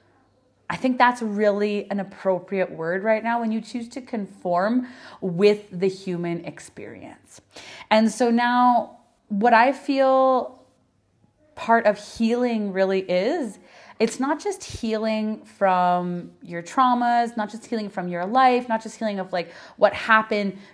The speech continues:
to you, by you, through you in this physical body that you're currently inhabiting.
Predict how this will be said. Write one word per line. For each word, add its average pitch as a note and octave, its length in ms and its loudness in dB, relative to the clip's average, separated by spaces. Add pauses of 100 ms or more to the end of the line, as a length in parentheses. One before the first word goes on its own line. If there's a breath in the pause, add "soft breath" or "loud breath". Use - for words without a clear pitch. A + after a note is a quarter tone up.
to A#3 100 -4
you, G#3 200 0
by G3 160 2
you, G3+ 120 -2
through G#3+ 240 -6
you G3+ 400 -4 (240 loud breath)
in A3+ 280 4
this G3+ 260 0
physical G3+ 340 -6
body F#3+ 300 2
that F#3 120 -4
you're F3+ 140 -4
currently G3 640 -6
inhabiting. F3+ 720 -4